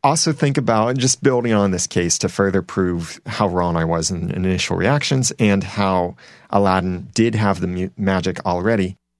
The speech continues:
When they were walking in the desert, Jasmine spoke in certain cryptic terms. She didn't say explicitly that the weapon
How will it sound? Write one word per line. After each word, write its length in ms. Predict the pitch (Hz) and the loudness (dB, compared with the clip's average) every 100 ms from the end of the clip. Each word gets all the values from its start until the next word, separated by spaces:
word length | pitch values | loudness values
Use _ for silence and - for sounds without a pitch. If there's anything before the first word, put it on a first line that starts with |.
| - | -6
When 240 | 120 127 123 | 0 2 4
they 120 | 123 | 4
were 140 | 120 | 4
walking 360 | 110 113 110 110 | 2 0 -2 -2
in 80 | 101 | 0
the 80 | 90 | 0
desert, 540 | 110 123 107 104 - | 0 0 0 -2 -6
Jasmine 500 | 92 110 123 151 131 | 0 2 2 0 0
spoke 460 | 117 - 127 117 117 | -2 -2 -2 -2 0
in 140 | 107 | -2
certain 400 | - 135 120 107 | 0 -2 0 -4
cryptic 600 | - - 139 - 110 - - | -4 -2 -4 -2 -4 -4 -8
terms. 640 | - 127 101 80 - - | 0 0 0 -4 -8 -10
She 240 | - - 131 | -6 -2 -2
didn't 440 | 98 127 151 151 | 2 2 2 -2
say 840 | - - 165 196 139 90 78 101 _ _ _ _ _ - | -4 -2 0 2 2 0 -4 -10 _ _ _ _ _ -4
explicitly 1080 | 120 - - 156 208 - 135 107 87 80 - _ _ _ | -2 -2 -2 0 0 0 -2 -2 -4 -10 -20 _ _ _
that 260 | 110 123 - | 0 0 2
the 100 | 117 | 0
weapon 680 | 104 135 185 - 104 90 | 2 0 0 0 -2 -2